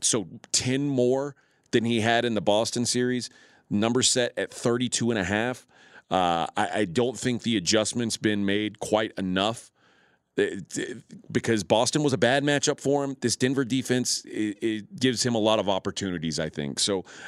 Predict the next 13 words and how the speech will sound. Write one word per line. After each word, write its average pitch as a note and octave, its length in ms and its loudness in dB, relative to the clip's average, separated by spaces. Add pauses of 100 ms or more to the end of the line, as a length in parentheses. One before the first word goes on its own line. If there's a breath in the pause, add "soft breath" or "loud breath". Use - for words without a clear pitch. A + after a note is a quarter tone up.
(120)
I A2 80 4
like C3 180 2
Bam C3 200 2
Adebayo, A#2+ 560 2
points, C#3+ 360 -2
rebounds, B2+ 320 0
assists, A#2 420 -2
over A#2 440 0
thirty-two G#2+ 680 -4
and F#2+ 100 -2
a E2+ 40 -4
half D#2+ 420 -6
tonight. - 500 -10